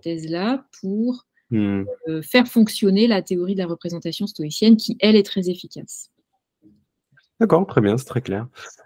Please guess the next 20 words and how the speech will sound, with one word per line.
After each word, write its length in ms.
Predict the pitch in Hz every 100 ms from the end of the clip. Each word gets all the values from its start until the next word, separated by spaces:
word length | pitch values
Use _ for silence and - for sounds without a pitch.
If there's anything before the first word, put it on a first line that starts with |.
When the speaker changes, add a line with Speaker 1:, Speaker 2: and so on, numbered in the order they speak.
| _
Speaker 2:
Euh, 300 | 127 120 120
alors, 220 | 117 120 127
dernière 380 | 190 180 156
question, 400 | - 131 - 233
c'est, 280 | 254 147 151
euh, 160 | 123 95 -
est-ce 180 | 202 202
que 100 | -
vous 120 | 208 185
avez 140 | 170
un 100 | 143
nouveau 360 | 151 196 185 165
livre 260 | 190 160
en 80 | 135
préparation 720 | 131 139 131 120 - 175 208
et 80 | 175
sur 180 | - 226
quel 220 | 214 190 214
Speaker 1:
<laughs> 0 |
Speaker 2:
thème ? 380 | 196 165 107